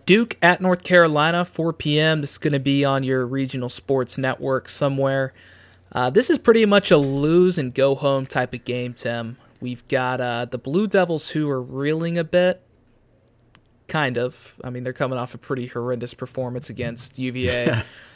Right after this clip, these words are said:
Speaker 1: Uh, they
Speaker 2: Yeah.
Speaker 1: got down big against Pitt before coming back and making it interesting. Still ended up losing.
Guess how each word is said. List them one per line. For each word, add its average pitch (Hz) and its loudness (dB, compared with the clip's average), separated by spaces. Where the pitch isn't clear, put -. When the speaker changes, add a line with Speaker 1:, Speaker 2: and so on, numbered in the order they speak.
Speaker 1:
Uh, 123 -6
they - -2
Speaker 2:
Yeah. - 2
Speaker 1:
got 131 0
down 123 -2
big 135 2
against 120 -8
Pitt - 0
before 131 -6
coming 123 -6
back 131 -4
and 127 -6
making 123 -8
it 104 -10
interesting. 135 -4
Still 147 -4
ended 131 -6
up - -6
losing. 123 -6